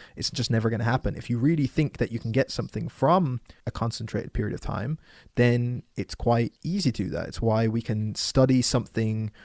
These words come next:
where we are gonna get an in-, an inherent benefit from doing so,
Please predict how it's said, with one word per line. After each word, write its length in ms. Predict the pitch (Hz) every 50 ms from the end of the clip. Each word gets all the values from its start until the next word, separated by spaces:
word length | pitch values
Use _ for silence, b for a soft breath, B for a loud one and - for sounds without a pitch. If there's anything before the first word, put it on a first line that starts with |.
| b b
where 300 | b 120 117 113 113 113
we 580 | 107 107 113 110 113 113 110 110 110 107 107 - _ -
are 80 | 120 107
gonna 160 | 113 110 107
get 120 | 117 -
an 80 | 123 113
in-, 340 | 107 107 107 110 110 - - _ _ _
an 140 | 110 110 107
inherent 420 | 104 - 135 131 120 - - -
benefit 420 | 123 117 135 127 - - 113 -
from 200 | - - 98 107
doing 260 | 101 117 127 131 131 123
so, 360 | - - 95 92 101 120